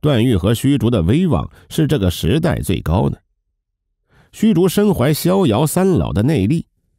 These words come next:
内力之深厚，冠绝古今，唯有他义弟段誉能在这方面与他一较高下。而除了内力之外，虚竹还身兼天山折梅手、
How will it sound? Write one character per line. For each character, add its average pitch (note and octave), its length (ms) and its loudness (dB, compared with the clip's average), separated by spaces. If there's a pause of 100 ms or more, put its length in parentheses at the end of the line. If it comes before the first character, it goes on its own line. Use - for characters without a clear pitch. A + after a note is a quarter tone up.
(300)
内 E3+ 300 2
力 G2+ 180 0
之 A2+ 160 0
深 F3+ 240 0
厚， C2 420 -4
冠 C#2+ 300 0
绝 F#2 220 0
古 - 180 -8
今， B2+ 240 0 (840)
唯 G3+ 260 2
有 D#2 180 2
他 A#2+ 160 2
义 D3 240 0
弟 G2+ 140 0
段 A2+ 280 0
誉 D#3+ 260 0 (120)
能 F2 240 2
在 F2+ 160 0
这 F2+ 180 0
方 F#2+ 220 0
面 D2+ 380 0
与 C2 160 -6
他 E2 160 -2
一 D#2 280 0
较 - 260 -4
高 A1+ 200 -8
下。 - 180 -12 (1000)
而 E3+ 160 -2
除 F3+ 200 0
了 G#3 80 2
内 G3 300 2
力 C2+ 140 -2
之 D2 160 -4
外， B1+ 180 -6 (160)
虚 - 240 -2
竹 B2 380 0
还 G2+ 180 -2
身 C#3+ 240 0
兼 C#3+ 220 0
天 E3 340 -2
山 F3 240 0
折 C#3 180 0
梅 D3+ 200 0
手、 - 320 -8